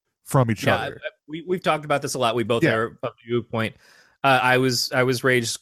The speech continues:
Speaker 2: going to Catholic school for a while and everything, and I never saw a separation or a denial of science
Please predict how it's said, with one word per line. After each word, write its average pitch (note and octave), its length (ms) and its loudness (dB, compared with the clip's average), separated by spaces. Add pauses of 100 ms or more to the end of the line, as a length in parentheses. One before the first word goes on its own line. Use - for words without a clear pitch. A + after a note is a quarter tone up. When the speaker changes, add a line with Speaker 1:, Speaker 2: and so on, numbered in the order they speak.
Speaker 2:
going A#2 360 0
to G#2+ 280 4
Catholic G#2+ 340 0
school G#2+ 320 0
for G#2+ 200 0
a G#2 60 2
while G2+ 340 2
and G2 80 -2
everything, G2 420 -2
and G2+ 100 0
I G2+ 120 2
never B2 720 2 (500)
saw B2+ 720 2
a A#2+ 100 0
separation A#2+ 1000 0
or A2+ 180 2
a G#2+ 80 0
denial G#2+ 540 0
of G2+ 100 -4
science G#2 640 -2